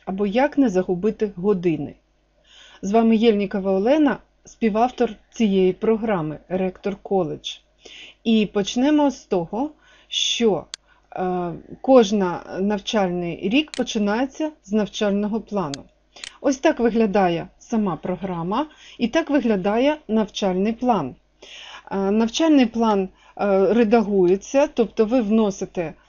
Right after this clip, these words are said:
е, навчальний план самі, просто натисканням на, е, певну клітинку і внесенням певної кількості годин.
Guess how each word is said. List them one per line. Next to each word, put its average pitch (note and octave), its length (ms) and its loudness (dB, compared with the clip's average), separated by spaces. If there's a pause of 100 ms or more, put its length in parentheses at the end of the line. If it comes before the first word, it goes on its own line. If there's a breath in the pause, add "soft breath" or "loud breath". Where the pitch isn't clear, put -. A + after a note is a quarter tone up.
е, F#3+ 140 -4
навчальний G3 640 -2
план F3 340 -6
самі, G#3+ 600 -2 (280 soft breath)
просто B3+ 420 2
натисканням G3 880 -2 (180)
на, F3+ 380 -4 (200)
е, D#3+ 240 -10 (1080)
певну F3 600 0
клітинку C#4 680 2
і D#4 220 0
внесенням B3+ 800 0 (320 soft breath)
певної B3+ 400 4
кількості G#3+ 720 -4
годин. E3 320 -6